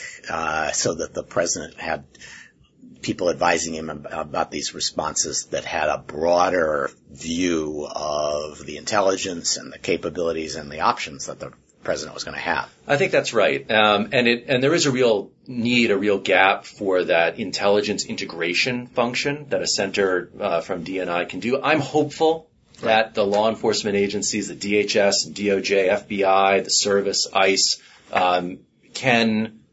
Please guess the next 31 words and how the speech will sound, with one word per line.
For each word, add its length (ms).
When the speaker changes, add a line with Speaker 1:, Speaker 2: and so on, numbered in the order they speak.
Speaker 2:
work 320
together 480
and, 180
and 140
rationalize 800
their 180
relationships 720
without 340
having 540
to 260
have 300
it 100
driven, 560
uh, 420
in 100
Speaker 1:
Yeah. 80
Speaker 2:
that 280
way. 440
Speaker 1:
Yeah, 200
well, 160
especially 460
<coughs> 560
since 260
this 200
may 140
be 140
a 60
law 200
enforcement 500
investigation, 800
but 180